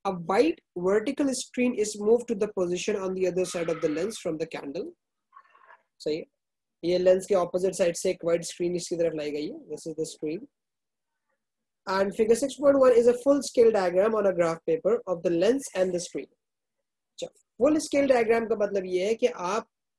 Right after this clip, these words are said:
इसके ऊपर scale रख के इसकी measurement कर सकते हो, सही है। और जो आपका answer आएगा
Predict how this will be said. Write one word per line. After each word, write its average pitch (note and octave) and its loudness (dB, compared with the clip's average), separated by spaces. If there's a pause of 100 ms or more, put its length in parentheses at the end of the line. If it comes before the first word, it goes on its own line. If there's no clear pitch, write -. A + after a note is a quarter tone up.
(120)
इसके - -4
ऊपर G#3+ -2
scale A3+ 4
रख F3+ -2 (120)
के D#3 -6 (1200)
इसकी C4 -6
measurement G#3+ 4
कर G3 4
सकते - -6
हो, - -14 (160)
सही E3+ -6
है। F#3+ -8 (440)
और F#3+ 0
जो G#3 0
आपका G#3+ 0
answer G3 -2
आएगा D#3+ -4